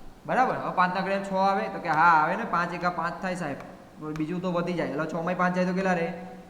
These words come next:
એ. હવે સાતડો શું કરીશું? નીચે ઉતારીશું. પાંચ છંગ, પાંચ તરી પંદર. કેટલા રહેશે? બે.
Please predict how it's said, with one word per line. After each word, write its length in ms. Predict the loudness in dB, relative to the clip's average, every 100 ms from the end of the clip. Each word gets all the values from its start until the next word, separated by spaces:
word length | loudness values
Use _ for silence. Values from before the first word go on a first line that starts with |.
| -6
એ. 360 | -4 -4 -8 -16 -12
હવે 200 | -6 -4
સાતડો 360 | 0 0 0 -2
શું 160 | -2 -2
કરીશું? 340 | -2 -2 -6 -8 -12 -16 -14 -10
નીચે 180 | -6
ઉતારીશું. 380 | -4 -2 -4 -2
પાંચ 280 | 0 0 0
છંગ, 400 | -2 -2 -4 -2
પાંચ 220 | -2 -2
તરી 440 | -2 0 -2 -4 -6 -10 -12 -4
પંદર. 420 | -2 0 0 -2 -6 -12 -14 -18 -20 -20 -20 -20 -20 -20 -20 -20 -20 -20 -20 -12
કેટલા 220 | -4 0
રહેશે? 380 | 2 0 -2 -6
બે. 720 | -8 -8 0 2 2 -2 -6